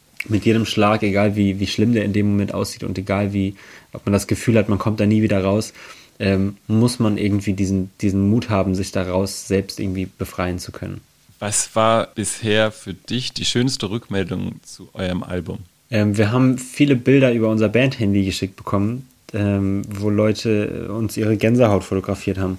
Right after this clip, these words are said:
Speaker 1: Das fand ich,
Speaker 2: Mhm.
Speaker 1: das fand ich sehr ehrlich. Das, äh, finde, wenn, wenn man das, wenn die das zum ersten Mal gehört haben und haben, und haben sich gedacht, „Okay, das, das schicke ich denen jetzt, das lasse ich die wissen“, das fand ich irgendwie, das fand ich irgendwie cool. Ähm, sonst ist es, äh,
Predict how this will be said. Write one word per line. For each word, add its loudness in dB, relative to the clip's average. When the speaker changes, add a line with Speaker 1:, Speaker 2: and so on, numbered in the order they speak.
Speaker 1:
Das 2
fand 4
ich, 2
Speaker 2:
Mhm. -4
Speaker 1:
das -2
fand 2
ich 4
sehr 4
ehrlich. 2
Das, -6
äh, -4
finde, 2
wenn, 2
wenn 2
man 4
das, 0
wenn 0
die 4
das 0
zum -2
ersten 0
Mal 2
gehört 2
haben 2
und -2
haben, 0
und -14
haben -2
sich -2
gedacht, -2
„Okay, -4
das, -4
das -12
schicke -4
ich -10
denen 0
jetzt, -2
das -8
lasse -2
ich -8
die -4
wissen“, -6
das -10
fand 0
ich -4
irgendwie, -4
das -10
fand 2
ich 0
irgendwie 2
cool. 4
Ähm, 2
sonst 2
ist -8
es, -6
äh, -2